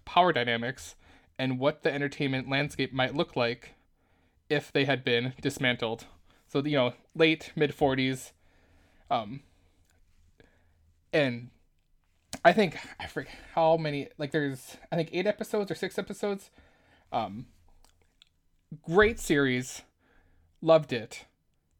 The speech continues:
The final episode was just, it felt like it was written in haste. And they're like, "Uh, how do we finish this movie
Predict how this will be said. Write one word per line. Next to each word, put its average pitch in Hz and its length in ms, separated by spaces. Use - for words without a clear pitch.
The 151 80
final 190 400
episode 170 760
was 143 300
just, - 400
it 156 200
felt 180 200
like 180 280
it 160 80
was 151 200
written 170 520
in 131 180
haste. - 640
And 170 80
they're 165 80
like, 151 200
"Uh, 143 160
how 165 220
do 190 60
we 196 100
finish 185 320
this - 160
movie 135 480